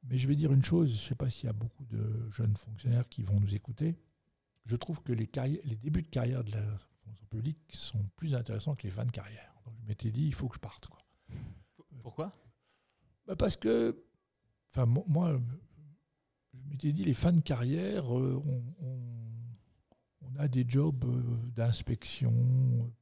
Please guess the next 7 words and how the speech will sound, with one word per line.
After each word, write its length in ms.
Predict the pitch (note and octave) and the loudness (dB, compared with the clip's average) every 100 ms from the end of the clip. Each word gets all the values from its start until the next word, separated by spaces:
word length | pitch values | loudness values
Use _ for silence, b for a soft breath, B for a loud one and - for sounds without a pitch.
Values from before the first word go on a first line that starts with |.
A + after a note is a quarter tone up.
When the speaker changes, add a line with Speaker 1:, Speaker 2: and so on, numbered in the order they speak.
| - | -2
Speaker 1:
peu 180 | C3+ A#2 | 0 0
actifs, 520 | G#2 - C3 A#2+ - | -2 -8 -6 -6 -4
sans 180 | - A2+ | -4 -2
responsabilité. 1040 | A2+ - A#2+ - A2 G2+ G2+ G#2+ - A#2 B2 | -2 -2 -4 -2 -2 -2 -4 -8 -8 -10 -10
Donc, 200 | A#2 G#2 | -16 -12
euh, 40 | C3 B B B - | -12 B B B -20
franchement, 480 | - A#2 D3 C3 | -18 -6 -2 -2